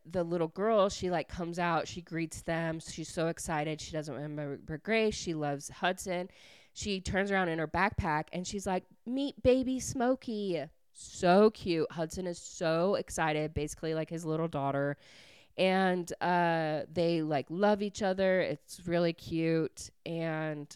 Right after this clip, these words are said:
uh, so basically her timeline was reset, but she, like, still remembers Hudson, which is so cute.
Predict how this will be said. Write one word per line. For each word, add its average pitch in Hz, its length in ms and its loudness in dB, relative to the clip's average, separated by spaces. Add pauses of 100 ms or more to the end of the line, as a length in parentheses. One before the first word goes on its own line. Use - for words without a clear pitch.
(120)
uh, 156 240 -2
so 160 140 -6
basically 165 500 -2
her 180 280 0
timeline 175 440 -2
was 156 180 -4
reset, 143 400 -6
but 139 140 -4
she, 143 280 -8
like, 127 200 -8
still 143 240 -8
remembers 131 360 -10
Hudson, - 380 -16
which - 200 -14
is 127 80 -14
so 110 160 -10
cute. - 260 -14